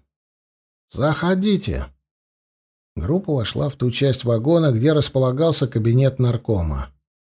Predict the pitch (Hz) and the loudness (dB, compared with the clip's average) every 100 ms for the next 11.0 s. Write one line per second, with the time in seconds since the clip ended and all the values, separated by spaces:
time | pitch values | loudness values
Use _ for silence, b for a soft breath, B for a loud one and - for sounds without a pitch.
0 | _ _ _ - 82 - 98 139 196 170 | _ _ _ -8 -6 -2 -2 2 4 4
1 | 135 165 151 - 123 - 156 165 - 156 | 2 0 0 -2 -2 0 0 0 2 0
2 | 151 143 123 151 156 135 135 127 113 - | 2 2 4 2 2 0 2 2 0 2
3 | 160 151 123 127 135 156 139 123 107 - | 2 4 4 2 4 4 2 0 -4 -2
4 | 156 151 113 110 165 127 123 160 127 123 | -2 0 0 2 2 4 4 4 2 0
5 | 117 120 127 135 165 - 120 - 139 151 | 2 2 4 4 2 0 -4 -2 0 2
6 | 139 113 104 - 180 165 98 69 - _ | 2 0 -2 0 2 2 0 -2 -8 _
7 | _ _ _ _ _ _ _ - - 220 | _ _ _ _ _ _ _ -4 2 4
8 | 214 160 - 156 - 160 165 156 135 143 | 4 2 2 0 2 2 2 2 2 2
9 | 139 147 147 - - 110 - 175 165 - | 4 4 4 0 -2 -2 2 2 4 2
10 | 120 123 151 147 143 143 139 107 - | 0 2 2 4 4 4 4 2 -2